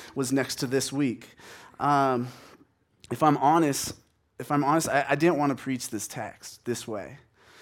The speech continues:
When I first looked at the text, I just wanted to preach a sermon on people of different, like, just different kinds of people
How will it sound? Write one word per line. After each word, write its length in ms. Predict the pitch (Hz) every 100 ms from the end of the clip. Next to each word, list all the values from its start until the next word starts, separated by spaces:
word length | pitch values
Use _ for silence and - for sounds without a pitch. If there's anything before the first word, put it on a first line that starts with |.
| - -
When 120 | 135
I 40 |
first 320 | 135 165 170
looked 180 | 170 170
at 100 | 165
the 60 | 127
text, 600 | 143 127 120 - - - _ - - - _ -
I 140 | 143
just 240 | 160 170
wanted 340 | 165 165 165 160
to 120 | 151
preach 580 | - 143 143 139 - - - - -
a 60 | 123
sermon 560 | - 139 135 135 131
on 520 | - 120 120 120 120 120 - - - _
people 720 | - 170 165 170 160 156 156 151 - - _ _ _ -
of 180 | 120
different, 640 | 117 139 - 143 139 - -
like, 180 | 139 131
just 260 | 175 175
different 260 | 190 190 202
kinds 260 | 165 160 143
of 80 |
people 500 | 135 131 123 120 117